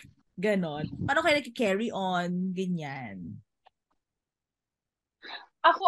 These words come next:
Speaker 2: ano eh, yung, yung mindset ko ngayon ah, yung parang just keep going.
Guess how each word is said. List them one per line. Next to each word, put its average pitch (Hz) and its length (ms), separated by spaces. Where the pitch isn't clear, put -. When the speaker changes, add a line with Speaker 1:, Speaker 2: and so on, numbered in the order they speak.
Speaker 2:
ano 269 260
eh, 220 360
yung, 311 400
yung 294 240
mindset 240 400
ko 190 400
ngayon 202 380
ah, 156 180
yung 214 160
parang 220 320
just 226 380
keep 254 160
going. 185 380